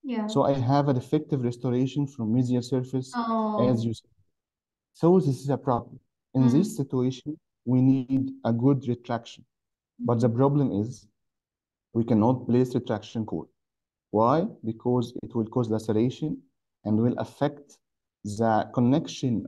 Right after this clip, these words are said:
Speaker 2: or the communication or the soft tissue attachment with the abutment level.
Speaker 1: Mm.
Speaker 2: And this pressure with the retraction cord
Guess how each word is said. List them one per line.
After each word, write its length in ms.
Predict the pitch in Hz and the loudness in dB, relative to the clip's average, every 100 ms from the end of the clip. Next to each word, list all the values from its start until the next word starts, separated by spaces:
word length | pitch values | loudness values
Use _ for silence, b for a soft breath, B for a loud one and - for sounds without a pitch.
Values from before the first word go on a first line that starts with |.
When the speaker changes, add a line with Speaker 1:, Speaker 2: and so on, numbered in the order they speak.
| - | -6
Speaker 2:
or 120 | 104 | -6
the 100 | 104 | -6
communication 840 | 107 104 104 104 107 147 143 123 | -4 -2 0 -2 0 -2 -2 -4
or 100 | 107 | -4
the 120 | 110 104 | -4 -2
soft 300 | 147 151 - | -2 -2 -4
tissue 220 | 147 - | -6 -4
attachment 760 | - - 139 139 - 107 87 - _ _ _ _ | -6 -4 -6 -6 -8 -8 -8 -12 _ _ _ _
with 580 | 107 101 98 104 107 101 | -6 -2 0 2 2 0
the 120 | 110 104 - | 0 0 -2
abutment 520 | 104 127 - 143 131 | -6 -8 -6 -4 -2
level. 260 | 139 143 214 - _ _ _ _ _ 269 | 0 0 -4 -8 _ _ _ _ _ -8
Speaker 1:
Mm. 280 | 254 240 240 - - | -6 -4 -6 -8 -2
Speaker 2:
And 360 | 113 117 113 110 | 2 4 2 -2
this 240 | 117 165 - | -2 -2 0
pressure 420 | 139 131 123 95 - | 0 0 -2 -4 -2
with 280 | 110 104 101 | -4 -2 -2
the 80 | 104 | -2
retraction 580 | 101 - 151 - 151 | -2 -2 -4 -2 -4
cord 340 | 147 156 170 | 0 -2 -2